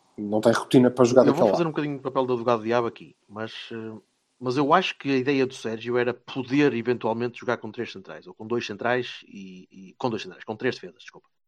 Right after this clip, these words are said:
Speaker 2: Eh, descair o Mbemba para a direita e ficar com, eh, com o Pepe, eh, mais ao meio e o Manafá à esquerda. No caso, se é preciso pôr o Corona lá para a frente.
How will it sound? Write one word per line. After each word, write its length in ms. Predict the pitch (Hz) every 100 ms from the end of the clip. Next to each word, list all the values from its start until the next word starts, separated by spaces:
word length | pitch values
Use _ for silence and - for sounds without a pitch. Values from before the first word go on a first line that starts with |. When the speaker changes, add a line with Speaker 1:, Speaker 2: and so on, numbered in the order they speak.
| _ _ _ _
Speaker 2:
Eh, 300 | 101 95 98 -
descair 320 | - 113 113
o 20 |
Mbemba 320 | 117 113 110
para 120 | 104 104
a 20 |
direita 380 | 104 120 120 117
e 120 | 104
ficar 440 | - 101 107 101
com, 280 | - 101 98
eh, 380 | 101 95 92 92 _
com 140 | 104
o 40 |
Pepe, 260 | 98 95 92 _ _ _ _
eh, 500 | 87 82 78 82 73 64 -
mais 240 | 95 95
ao 80 | 98
meio 400 | 104 110 110 107 _
e 160 | 90
o 60 | 92
Manafá 280 | 95 98 104
à 20 |
esquerda. 360 | 90 101 90 90
No 100 | 101
caso, 220 | 123 113
se 80 | 120
é 20 |
preciso 320 | - - 107
pôr 160 | - 120
o 40 |
Corona 300 | 120 117 117
lá 100 | 113
para 100 | 113
a 20 | 101
frente. 220 | 92